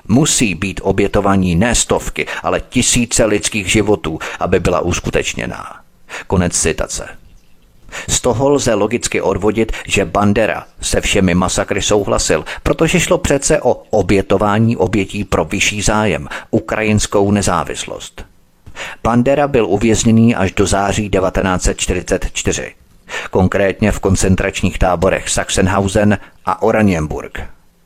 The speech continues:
Stepan Bandera měl ale v Sachsenhausenu fešácký kriminál.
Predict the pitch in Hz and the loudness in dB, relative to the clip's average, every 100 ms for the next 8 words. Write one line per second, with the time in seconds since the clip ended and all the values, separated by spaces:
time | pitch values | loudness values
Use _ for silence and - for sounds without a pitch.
0 | _ - - - - 190 175 151 131 135 | _ -14 -14 -6 -2 0 2 2 4 4
1 | 143 143 131 120 120 110 110 - 107 - | 4 4 4 4 4 2 0 0 -2 0
2 | 113 104 107 104 113 113 - - - 104 | 0 2 2 4 4 4 0 -2 0 0
3 | 107 101 - 107 95 90 78 69 50 | 2 0 -2 -4 0 0 0 -2 -10